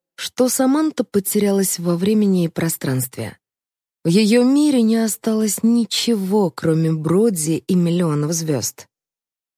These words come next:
Морозу всё же удалось охладить их разгорячённые тела, и она поёжилась.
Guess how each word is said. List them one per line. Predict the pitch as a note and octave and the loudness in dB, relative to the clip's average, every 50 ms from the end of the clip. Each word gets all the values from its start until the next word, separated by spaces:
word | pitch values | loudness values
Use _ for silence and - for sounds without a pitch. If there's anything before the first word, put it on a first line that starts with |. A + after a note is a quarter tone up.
| _ _ _ _ - | _ _ _ _ 0
Морозу | F#3+ G3+ B3+ D#4+ F4+ D4+ B3+ G#3+ | 2 2 4 4 2 2 0 -2
всё | - - - A3+ A#3 | -2 -2 0 0 0
же | G#3+ A3+ A3+ | 2 0 0
удалось | A3+ G3 A3 A3+ A3 G#3 F#3+ D#3+ D3 - | 0 0 0 0 0 0 0 0 0 -2
охладить | D#3 D3 - - D#3+ E3+ E3 F#3+ A#3 G#3+ - - - D#3+ | -4 -4 -2 -2 -2 0 0 0 -2 -2 -2 -4 -4 -2
их | D3 C#3 - _ | -2 -4 -4 _
разгорячённые | D3 C#3+ D3 D3+ D#3 D#3+ F3 E3 - - F#3 F3+ F#3 F#3 F#3 F#3 | -4 -4 -2 -2 -2 -2 -2 -2 -2 0 0 2 2 2 2 0
тела, | F3+ - - G3+ G3 G#3+ B3 C#4 C#4+ C#4 - _ _ _ _ _ _ _ - | -2 -2 -2 0 2 2 2 2 2 0 -4 _ _ _ _ _ _ _ 0
и | B3 | 0
она | B3 A#3+ A#3+ A3 F3+ | 2 2 2 0 0
поёжилась. | - - A#3 A#3+ G#3+ F#3+ F3 D#3+ E3 D#3+ D#3 D#3+ D#3 - - - | 0 0 -2 0 0 0 0 0 -2 -2 -2 -2 -2 -4 -8 -10